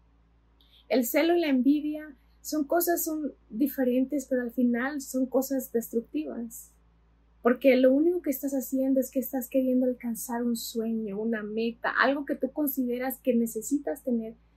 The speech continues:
para hacerte feliz. Y no hay nada más que el enemigo de,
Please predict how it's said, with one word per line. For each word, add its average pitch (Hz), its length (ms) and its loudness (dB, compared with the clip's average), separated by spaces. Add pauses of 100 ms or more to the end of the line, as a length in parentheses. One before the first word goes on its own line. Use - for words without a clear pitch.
(220)
para 220 160 -4
hacerte 233 360 -6
feliz. 226 540 -8 (1500)
Y 269 360 8
no 269 100 8
hay 262 240 6
nada 262 460 4
más 226 380 -2
que 220 100 -4
el 214 120 -6
enemigo 214 480 -4
de, 202 200 -6